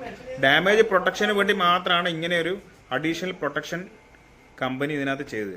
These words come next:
അതുകൊണ്ട് നമ്മൾ മനഃപൂർവ്വം വലിച്ചെറിഞ്ഞിട്ട് പൊട്ടിക്കാനോ അതുപോലെ വാ-, പിന്നെ വെള്ളത്തിലിടാനോ ഒന്നും നമ്മൾ നിൽക്കണ്ട. പിന്നെ ഇതിൻ്റെ കൂടെയുള്ള അഡീഷണൽ ഏഹ്, ഫീച്ചേഴ്സ് എന്താണെന്ന് വെച്ചാൽ ചൂടുള്ള വ-,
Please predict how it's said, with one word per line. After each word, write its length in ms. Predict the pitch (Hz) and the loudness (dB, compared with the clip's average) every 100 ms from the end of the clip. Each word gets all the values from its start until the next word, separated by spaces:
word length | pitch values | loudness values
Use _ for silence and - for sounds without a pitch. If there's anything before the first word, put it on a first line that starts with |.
| - | -8
അതുകൊണ്ട് 260 | 123 143 143 | -6 -4 -4
നമ്മൾ 160 | 147 151 139 | -6 -6 -4
മനഃപൂർവ്വം 500 | 127 123 147 160 170 151 | -4 -6 -6 -6 -4 -4
വലിച്ചെറിഞ്ഞിട്ട് 540 | 131 131 156 151 151 147 | -6 -6 -6 -6 -8 -8
പൊട്ടിക്കാനോ 440 | 120 123 120 113 131 - - - 127 | -8 -6 -6 -8 -14 -20 -20 -10 -4
അതുപോലെ 340 | 123 123 123 131 - - - - - 110 | -2 0 -2 -4 -12 -20 -20 -20 -14 -8
വാ-, 220 | 113 117 120 131 | -4 -4 -4 -6
പിന്നെ 160 | 123 120 | -4 -4
വെള്ളത്തിലിടാനോ 540 | 120 120 117 113 113 127 139 - | -4 -4 -4 -4 -4 -6 -14 -12
ഒന്നും 100 | 127 | -8
നമ്മൾ 120 | 127 151 | -4 -4
നിൽക്കണ്ട. 260 | 131 110 92 - - - - - - | -4 -6 -8 -16 -20 -20 -20 -20 -10
പിന്നെ 220 | 131 131 107 - - - - - - - - | -2 -2 -2 -6 -20 -20 -20 -20 -20 -16 -4
ഇതിൻ്റെ 280 | 139 156 185 185 - - | -2 2 2 2 -4 -6
കൂടെയുള്ള 460 | 147 151 165 156 165 - 131 | -2 4 4 4 2 0 -4
അഡീഷണൽ 420 | 131 147 - 160 165 - - - _ _ - _ - - - - - - 127 | -2 -2 -4 -8 -10 -16 -20 -20 _ _ -20 _ -20 -20 -20 -20 -20 -12 -4
ഏഹ്, 180 | 127 127 | 0 0
ഫീച്ചേഴ്സ് 280 | 139 135 147 139 | 0 -2 -2 0
എന്താണെന്ന് 240 | 131 123 | 0 0
വെച്ചാൽ 200 | 120 120 143 - - - - - - | -2 -4 -4 -10 -20 -20 -20 -20 -8
ചൂടുള്ള 340 | - 151 170 165 | -2 0 2 4
വ-, 120 | 131 | 4